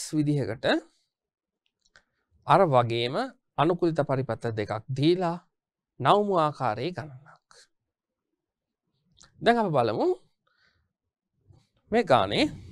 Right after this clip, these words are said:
මොකද්ද සංසිද්ධිය කියලා. අර විදිහෙම පරිපතයක් අඩංගුයි.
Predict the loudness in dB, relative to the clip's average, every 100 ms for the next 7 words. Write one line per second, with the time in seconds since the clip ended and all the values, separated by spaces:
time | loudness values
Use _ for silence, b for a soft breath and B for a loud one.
0 | B -2 2 2 0 -2 -2 -2 -2 -4
1 | -4 -8 -10 -16 -18 -20 -20 _ _ -20
2 | B B B B B B -2 2 2 2
3 | 0 -2 -2 0 0 -2 -6 _ _ _
4 | _ _ _ _ _ _ _ -20 -20 -20
5 | _ _ _ _ 2 2 4 0 -2 -2
6 | -2 -4 -4 -6 -10 -18 -20